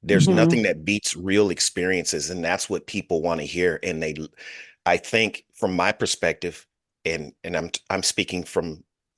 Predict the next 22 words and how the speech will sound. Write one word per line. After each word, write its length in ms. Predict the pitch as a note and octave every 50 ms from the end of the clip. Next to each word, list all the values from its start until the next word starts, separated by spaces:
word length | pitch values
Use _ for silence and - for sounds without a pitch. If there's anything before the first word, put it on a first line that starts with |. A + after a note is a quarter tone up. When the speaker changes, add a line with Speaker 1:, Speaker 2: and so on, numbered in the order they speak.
| _
Speaker 1:
for 260 | - A2+ A#2 B2 B2 G#2+
myself, 540 | F2+ D#2 D#2 D#2 - - E2+ F2+ F#2+ -
to 160 | - - C3+ C3
myself 540 | G#2 D#2 C#2+ D2 - - F2 D#2+ D#2+ -
as 160 | D#2 C#2+ C#2 D2
well, 440 | E2+ G2+ A2 F#2 D#2+ E2+ - - _ _ _ _ - _ _ _ _ _ _ _ _ _ _ _ _ _ _ _ _ -
that 340 | F2 F#2 F2 E2+ D#2+ - - _ _ _ _ _ _ _ _ _ _ _ _ _ _ _ _
I 180 | - F#2+ G#2+ G2
love 720 | D#2 D2 D2 D#2 F2+ F#2+ G2+ G#2+ G2 F#2+ F#2 - - - _ _ _
hearing, 640 | _ - - G#2 G#2 G2 F2+ E2+ E2 D#2+ D#2+ D#2 - _ _ _ _ _ _ _ _ _ _
you 140 | E2 E2+ E2
know, 140 | E2 D#2
stories 600 | D2+ - - - - E2+ F2 F2 E2+ E2+ E2+ D#2+
that 200 | D#2 C#2+ - _
people 300 | - - F2 - - D2
made 300 | C#2+ D2+ D2+ D#2 D#2+ D#2
it 140 | D2 C#2 - _ _ _ _ _ _ -
through 440 | - D2 D2+ D2 D2 C2+ C#2 - _ _
something, 560 | - - - C2+ C2 C2 - C2+ C2+ C2+ -
you 180 | - - C#3+ D3
know, 160 | D#3 D#3+ -
Speaker 2:
Mm-hmm. 240 | E3 D3 D3+ D3